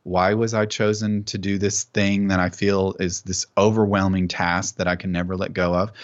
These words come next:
Um, it just is what it is. That is what, uh, that's m-, at my core.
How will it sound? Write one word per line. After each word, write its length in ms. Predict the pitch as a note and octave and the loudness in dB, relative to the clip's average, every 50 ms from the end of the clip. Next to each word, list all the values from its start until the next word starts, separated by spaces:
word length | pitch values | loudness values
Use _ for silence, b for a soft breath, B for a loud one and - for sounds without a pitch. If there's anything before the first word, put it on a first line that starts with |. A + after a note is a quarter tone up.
| B B B B _ - | B B B B _ 0
Um, 440 | G#2 G#2 G#2 F#2+ G2 G2+ F#2+ F#2+ - _ _ _ _ _ _ _ _ _ | 2 2 2 2 2 0 -2 -6 -8 _ _ _ _ _ _ _ _ _
it 160 | - A#2 G#2+ G2 | -2 0 0 0
just 200 | G#2 G2+ G#2 - | -2 -2 -2 -2
is 160 | G2 F#2 F#2 | -2 -2 -2
what 120 | F#2+ F#2+ F#2+ | -2 -2 0
it 120 | F#2+ F#2 | 0 0
is. 400 | C3 E3 D#3 - - G#2+ - - _ _ - - | 0 0 -2 -4 -8 -10 -12 -16 _ _ -8 -4
That 200 | G2+ F#2+ F#2 F#2+ | -2 0 0 0
is 140 | F#2 F#2 | 0 -2
what, 400 | F#2 F2+ F#2+ F#2+ F#2 F2 - - _ _ _ _ - | -2 -2 0 0 0 0 -2 -6 _ _ _ _ -6
uh, 400 | G2 F#2 F#2 F2+ F2+ F2+ F2 - - _ - F#2+ F2+ F2+ - | -4 -2 -2 -2 -2 -2 -4 -6 -8 _ -12 -12 -12 -10 -8
that's 460 | - G2 G2 G2 F#2+ - - - - - | -4 -2 -2 -2 0 -2 -2 -2 -2 -2
m-, 160 | G#2 F#2+ G2 - - | -4 -4 -4 -6 -4
at 180 | - F#2+ - - | -4 -4 -2 0
my 160 | F#2+ F#2+ G#2 | 0 -2 -2
core. 580 | - - - D#3 F3 E3+ G#2+ G#2 F#2+ - A2+ | -2 -2 -2 0 2 2 2 2 0 -2 -4